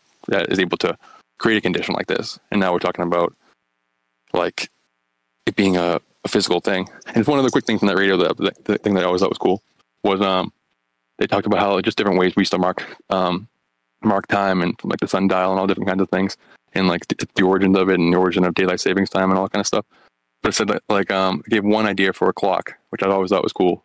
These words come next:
If I had, had my own place or whatever, um, where you kinda set it up, you set, like, get, like, twelve different kinds of flowers, or, or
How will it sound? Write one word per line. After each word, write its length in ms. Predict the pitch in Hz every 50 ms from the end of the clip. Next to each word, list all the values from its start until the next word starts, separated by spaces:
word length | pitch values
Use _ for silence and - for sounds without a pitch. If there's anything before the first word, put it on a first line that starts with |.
| _ -
If 180 | - _ -
I 80 | 87 92
had, 160 | 98 95 - - - - 98 -
had 100 | - -
my 80 | 107 98
own 120 | 95 95
place 200 | - 101 98 -
or 60 | -
whatever, 240 | 104 101 95 95 95 _ _ - _ _ _ -
um, 320 | - 101 98 98 98 92 - _ _ _ _ _ _ _ _ _
where 420 | - 104 101 101 101 98 95 - - _ _
you 60 | -
kinda 220 | - - 107 104 90
set 180 | - - 120
it 80 | 117 113
up, 180 | 110 104 - - - _ _ -
you 120 | - 110
set, 160 | - - 117 -
like, 120 | 101 -
get, 120 | - -
like, 100 | - 95
twelve 240 | - - 120 117 113
different 240 | 113 110 - 104 -
kinds 200 | - 104 101 90
of 60 | 85
flowers, 320 | - 95 92 87 85 - -
or, 180 | 98 95 95 - _ _ -
or 300 | - 98 98 92 90